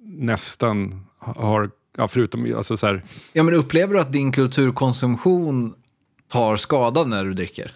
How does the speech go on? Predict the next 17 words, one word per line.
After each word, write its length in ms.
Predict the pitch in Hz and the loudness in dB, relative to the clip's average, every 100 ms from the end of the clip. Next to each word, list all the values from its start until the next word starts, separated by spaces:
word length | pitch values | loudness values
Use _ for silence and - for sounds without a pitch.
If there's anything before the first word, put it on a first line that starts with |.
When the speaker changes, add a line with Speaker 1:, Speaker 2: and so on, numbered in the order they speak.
| - | -6
Speaker 2:
Alltså 200 | 131 120 | 0 0
att 140 | 113 | 0
du, 340 | 127 117 117 156 | 0 2 2 0
att 160 | 117 | -4
du 200 | 123 117 | 0 0
konsumerar 560 | 101 127 117 120 120 120 | 0 0 2 2 2 2
med 160 | 110 | 0
skit, 420 | 104 139 110 - - | -2 -2 -2 -6 -6
eller 120 | 95 | -4
vad 40 | |
man 100 | 95 | -4
ska 120 | 98 | -4
säga, 180 | 98 104 | -4 -2
saker 320 | 98 110 - | 0 0 0
som 260 | 104 110 104 | -4 0 0
liksom 300 | 98 - 104 | -2 -2 0
inte 640 | 104 95 - 120 107 101 | 0 -2 -2 0 2 2